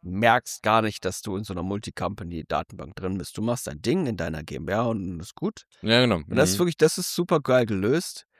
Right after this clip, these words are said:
Speaker 2: Ja.
Speaker 1: weil, ja, der Endanwender wird damit gar nicht belästigt. Es ist halt nur auf der Administrationsebene halt deutlich komplexer, weil du das halt richtig konfigurieren musst und Archi-, Architektur dafür machen musst, et cetera. Aber wenn du das sauber und gut gemacht hast, merkt es keine Sau,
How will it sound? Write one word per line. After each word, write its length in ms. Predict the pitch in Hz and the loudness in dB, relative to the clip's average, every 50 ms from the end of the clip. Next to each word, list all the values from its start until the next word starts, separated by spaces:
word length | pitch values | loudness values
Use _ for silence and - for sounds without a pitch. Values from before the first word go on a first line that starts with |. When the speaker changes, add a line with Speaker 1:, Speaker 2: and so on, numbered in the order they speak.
| _ _ _ - | _ _ _ -18
Speaker 2:
Ja. 140 | 85 85 - - | -18 -18 -16 -16
Speaker 1:
weil, 600 | 117 113 110 110 113 117 120 123 120 117 113 - - | -4 0 4 6 6 8 8 6 6 4 2 0 -2
ja, 280 | - 85 73 67 - - _ _ _ _ - | -8 -8 -8 -8 -10 -12 _ _ _ _ -4
der 140 | 120 - - | 0 2 2
Endanwender 720 | 156 170 135 139 139 127 117 123 123 127 123 123 120 110 | 4 4 4 4 4 4 4 4 4 6 6 6 4 4
wird 140 | 117 107 - | 2 0 0
damit 280 | 110 101 101 95 - | 0 0 -2 -2 -2
gar 140 | - 92 90 | -2 -2 -2
nicht 180 | 92 92 - - | -2 -6 -10 -10
belästigt. 640 | 85 78 80 82 - - - - - - - - - _ _ _ _ _ - | -8 -8 -8 -8 -8 -10 -14 -14 -16 -16 -16 -18 -20 _ _ _ _ _ -10
Es 100 | 104 92 | -10 -8
ist 160 | 98 147 156 | -4 0 2
halt 160 | 185 139 123 | 4 4 4
nur 140 | 127 151 156 | 4 4 4
auf 100 | 160 - | 4 4
der 160 | - - - | 2 2 2
Administrationsebene 1300 | - - - 135 123 120 - - 104 - - - 120 131 156 - - - 113 120 113 120 113 117 123 123 | 2 2 0 -2 -2 -2 -2 -6 -8 -8 -6 -4 -4 -4 -4 -6 -6 -4 -4 -4 -2 -4 -4 -4 -4 -6
halt 220 | 131 135 123 - - | -6 -6 -6 -4 -4
deutlich 320 | 107 110 117 - 117 - | -2 -2 -4 -4 -10 -12
komplexer, 600 | - - 92 - - 160 151 - - 214 262 370 - _ _ _ _ - | -12 -12 -10 -6 -4 -4 -4 -2 -2 -2 -2 -2 -4 _ _ _ _ -8
weil 180 | - - 90 | -6 -6 -4
du 60 | 80 73 | -4 -6
das 180 | 82 - - | -6 -8 -8
halt 140 | 92 85 - | -10 -12 -12
richtig 220 | 92 - - - | -14 -16 -14 -12
konfigurieren 640 | - 92 87 - - - - 123 175 180 175 160 156 | -10 -10 -10 -10 -12 -14 -8 -6 -4 -2 -2 -2 -2
musst 280 | 151 156 - 147 - - | -4 -6 -8 -8 -10 -12
und 160 | - - - | -14 -12 -12
Archi-, 300 | - - - - - - - | -12 -12 -12 -12 -14 -12 -10
Architektur 640 | 110 110 107 - - - - - _ - - - 160 | -10 -10 -10 -12 -14 -14 -16 -14 _ -8 -6 -4 -4
dafür 240 | 147 135 - 135 131 | -4 -4 -6 -6 -6
machen 220 | 123 120 139 127 | -6 -6 -6 -6
musst, 140 | 123 117 - | -6 -8 -8
et 120 | - - | -8 -8
cetera. 320 | - 127 - 110 - 117 - - - - - - - | -6 -6 -4 -2 -2 -4 -4 -6 -10 -18 -18 -18 -6
Aber 300 | - - 123 123 123 113 | 0 4 4 6 6 6
wenn 140 | 120 123 135 | 4 2 4
du 60 | 131 | 4
das 200 | 117 104 107 107 | 2 2 2 2
sauber 280 | 107 107 127 143 131 135 | 4 6 8 8 8 6
und 100 | 120 117 | 4 2
gut 160 | - 123 - | 0 -6 -6
gemacht 340 | - 104 101 90 127 185 - - | -4 -2 2 2 2 2 0 -2
hast, 240 | 175 185 - - - _ | -2 -2 -4 -4 -10 _
merkt 400 | - 80 87 98 107 127 - - | -14 -6 0 0 0 0 0 -4
es 100 | 104 - | -10 -10
keine 320 | - - - 82 80 85 87 | -10 -10 -10 -10 -10 -10 -10
Sau, 260 | - 73 73 71 | -8 -6 -6 -6